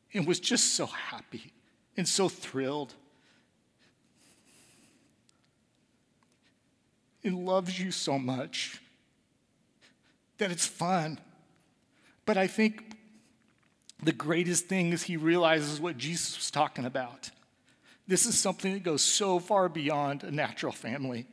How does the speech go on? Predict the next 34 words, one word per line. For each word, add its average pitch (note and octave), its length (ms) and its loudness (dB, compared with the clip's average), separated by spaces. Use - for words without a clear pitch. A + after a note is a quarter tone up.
We G3+ 120 2
are D#3 100 0
spiritually F#3 1000 -2
united C3+ 1000 -6
and D#3+ 120 -4
connected C3 840 -8
by C#3+ 100 4
the C3+ 140 0
Spirit D#3 580 4
of A#2 160 -6
God. A#2+ 480 -4
And F3 140 0
it's D3+ 140 4
something D#3+ 360 0
so D#3+ 220 0
special. C3 580 -6
And F#3 120 4
I G3 120 6
pray F#3+ 680 2
that F3 160 4
as F3+ 200 4
you F#3 260 2
move G3 320 6
into F#3 400 2
two F3+ 180 -6
thousand F3 380 4
twenty-three E3 760 2
and B2+ 100 -2
we E3 80 4
get F3+ 160 4
into F3 200 2
the F3 100 2
building D3 560 4
and, C3+ 140 -2